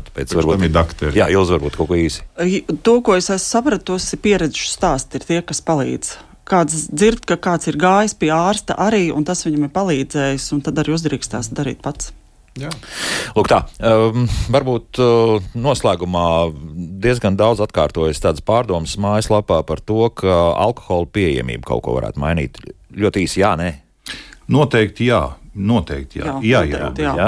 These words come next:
Speaker 3: Plašā
Speaker 1: Orest?
Speaker 3: skatījumā.
Speaker 1: Orest saka nē.
Speaker 2: A A nav viedokļa par šo
Speaker 1: Ā, nav
Speaker 2: jautājumu.
Speaker 1: viedokļa, jā, nav viedokļa, jā. Nu, tā
Speaker 4: Mums gan ir.
Speaker 1: Jā. Tad noslēgšu visu ar, ar Maruts komentāru. "Paldies par interesanto raidījumu. Man ļoti patīk studijas viesu patiesais skatījums uz, uz šo situāciju, ļaut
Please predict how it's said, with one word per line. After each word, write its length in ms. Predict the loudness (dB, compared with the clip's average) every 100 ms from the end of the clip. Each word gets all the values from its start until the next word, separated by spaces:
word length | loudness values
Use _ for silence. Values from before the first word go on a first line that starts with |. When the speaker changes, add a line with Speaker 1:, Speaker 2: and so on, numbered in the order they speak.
| 0
Speaker 3:
Plašā 420 | 2 2 0 -2 -4 -6 0
Speaker 1:
Orest? 300 | 2 2 -2
Speaker 3:
skatījumā. 240 | -14 -4 0
Speaker 1:
Orest 220 | 2 2
saka 220 | 0 2 2
nē. 60 | 2
Speaker 2:
A 60 | 2
A 40 | 0
nav 160 | 0
viedokļa 520 | 2 0 2 0 0 -6 -6
par 100 | -4
šo 140 | 0
Speaker 1:
Ā, 40 | 2 4
nav 160 | 2
Speaker 2:
jautājumu. 60 | 2
Speaker 1:
viedokļa, 380 | 0 -2 -6 -2
jā, 80 | 0
nav 140 | 2 0
viedokļa, 380 | 0 -2 2
jā. 80 | 2 0 -12 -2
Nu, 100 | 2
tā 120 | 4
Speaker 4:
Mums 160 | 4 4
gan 180 | 4 2
ir. 140 | 0 -6 -12 -8
Speaker 1:
Jā. 240 | -2 -2 -2 -6 -10 -10 -10 -2
Tad 220 | 0 0 -2
noslēgšu 480 | 0 0 0 -2 0
visu 220 | 0 2 0
ar, 140 | 2
ar 220 | 2 0 0
Maruts 460 | 0 2 0 -2 -2 2 2 2
komentāru. 720 | 0 0 2 2 4 2 0
"Paldies 400 | -2 0 0 0
par 100 | -2
interesanto 380 | -2 -2 0 2
raidījumu. 320 | 2 0 -2 0
Man 60 |
ļoti 160 | 2 2
patīk 260 | 0 0 -2
studijas 360 | 0 0 2
viesu 260 | 2 0 2
patiesais 540 | 0 2 0 0 -2
skatījums 400 | 0 0 0 -2
uz, 140 | -4 -6
uz 100 | -4
šo 240 | 2 2
situāciju, 800 | 2 2 4 4 2 0 0 0
ļaut 320 | 2 2 2